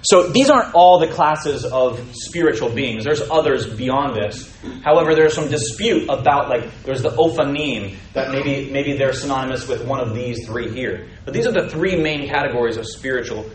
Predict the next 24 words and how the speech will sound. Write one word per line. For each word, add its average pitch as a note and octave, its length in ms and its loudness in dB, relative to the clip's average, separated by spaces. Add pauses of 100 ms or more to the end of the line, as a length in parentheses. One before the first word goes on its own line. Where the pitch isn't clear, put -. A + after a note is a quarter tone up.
(360)
um, G#2 260 -4
beings B2+ 300 -2
that A2+ 80 0
I A2+ 60 2
wanted A2+ 220 -2
to G#2+ 100 -6
cover C3 180 2
today A2 220 0
and G#2 80 -4
kinda C#3 160 2
lay B2+ 180 6
the B2 80 4
groundwork A2+ 600 2
for A2 240 4
this A2 320 2 (240)
figure A#2 640 4 (100)
that C3 220 4
we C3 80 0
call C3 580 6 (240)
the A#2 540 2 (180)
angel B2+ 500 4
of G#2+ 360 2
the A#2 80 6
Lord. A#2 380 6